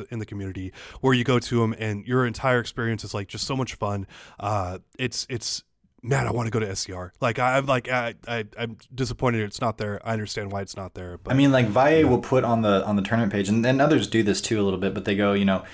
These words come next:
Speaker 2: "If you find yourself wanting to go out at night, here are the local things that you can go to. Here are the clubs. Here's
Speaker 1: Yep.
Speaker 2: this and that." Like, they
Speaker 1: Yep.
Speaker 2: really care about more than just,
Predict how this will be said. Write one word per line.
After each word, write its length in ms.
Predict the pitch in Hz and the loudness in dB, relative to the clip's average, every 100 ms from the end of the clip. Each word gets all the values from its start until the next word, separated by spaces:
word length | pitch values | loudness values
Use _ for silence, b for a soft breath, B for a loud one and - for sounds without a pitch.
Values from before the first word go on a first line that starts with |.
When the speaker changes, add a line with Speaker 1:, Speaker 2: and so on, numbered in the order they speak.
| B | B
Speaker 2:
"If 140 | 92 113 | -6 -2
you 80 | 120 | 2
find 200 | 127 120 | 2 2
yourself 340 | 110 120 113 | 2 2 4
wanting 200 | 120 110 | 2 2
to 100 | 104 | 2
go 100 | 113 | 4
out 140 | 123 | 4
at 60 | 113 | 4
night, 260 | 120 120 120 | 2 2 2
here 200 | 120 120 | 4 4
are 40 | |
the 100 | 110 | 4
local 340 | 104 110 120 | 4 2 2
things 340 | 101 117 117 104 | -2 0 0 2
that 60 | |
you 140 | 104 101 | 0 0
can 140 | 98 | 2
go 160 | 101 117 | 4 4
to. 180 | 127 110 | 4 2
Here 160 | 110 | 2
are 40 | 98 | -2
the 100 | 95 | -4
clubs. 520 | - 127 120 117 - | 0 2 4 2 0
Here's 200 | 104 95 | 0 2
Speaker 1:
Yep. 60 | |
Speaker 2:
this 180 | 113 - | 2 2
and 160 | 101 104 | 2 4
that." 380 | 120 123 104 B B | 4 2 0 B B
Like, 180 | 110 98 | -4 0
they 100 | 117 | 4
Speaker 1:
Yep. 120 | 113 | 4
Speaker 2:
really 300 | 117 131 139 | 6 6 6
care 260 | - - 120 | 4 4 4
about 220 | 117 110 | 6 4
more 320 | 107 107 110 | 4 4 4
than 200 | 104 101 | 6 4
just, 520 | 95 104 104 - - | 4 4 2 0 -6